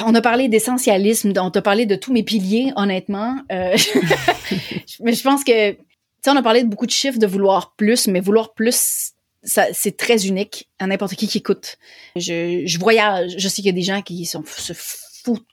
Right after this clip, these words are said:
complètement de voyager. Il y a honnêtement pas de, de, de, de bonne réponse à savoir, euh, qu'est-ce qui est la bonne vie. Si les gens qui écoutent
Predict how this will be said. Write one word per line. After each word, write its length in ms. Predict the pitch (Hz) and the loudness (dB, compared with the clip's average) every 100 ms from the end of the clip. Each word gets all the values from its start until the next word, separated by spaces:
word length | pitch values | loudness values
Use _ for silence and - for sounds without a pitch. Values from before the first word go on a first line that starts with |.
| - | -4
complètement 560 | - 311 233 208 196 | 2 2 2 -2 -6
de 60 | 180 | -4
voyager. 420 | 185 175 175 185 _ _ _ _ - | -4 -4 -6 -10 _ _ _ _ -4
Il 60 | 311 | 2
y 80 | - | 4
a 80 | |
honnêtement 420 | 226 226 233 240 233 | 4 4 2 2 2
pas 240 | 247 247 | 4 4
de, 240 | 196 185 | 4 0
de, 160 | 180 185 | -2 -2
de, 140 | 180 | -2
de 100 | 190 | 0
bonne 220 | 185 208 208 | 4 4 4
réponse 440 | 202 208 214 220 | 2 2 2 2
à 40 | 196 | -2
savoir, 520 | 196 185 190 202 190 | -4 0 2 4 2
euh, 200 | 185 175 180 _ - _ _ | 0 -2 -6 _ -20 _ _
qu'est-ce 220 | 254 226 | 0 2
qui 100 | - | 2
est 40 | 240 | 4
la 140 | 208 | 4
bonne 360 | 185 208 214 202 | 2 2 4 2
vie. 400 | 175 170 175 196 _ _ _ _ _ _ _ _ _ _ _ _ 165 170 - | 0 -4 -6 -10 _ _ _ _ _ _ _ _ _ _ _ _ -12 -12 -6
Si 400 | - - - 202 | -2 0 2 2
les 180 | 208 226 | 4 4
gens 220 | 254 330 | 4 2
qui 160 | - 277 | 2 -2
écoutent 400 | 269 277 294 | 0 0 0